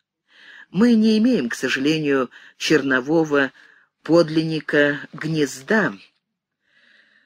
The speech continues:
Автограф "Дворянского гнезда" хранится в Национальной библиотеке в Париже.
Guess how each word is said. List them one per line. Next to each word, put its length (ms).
Автограф 880
"Дворянского 600
гнезда" 400
хранится 640
в 100
Национальной 640
библиотеке 640
в 100
Париже. 480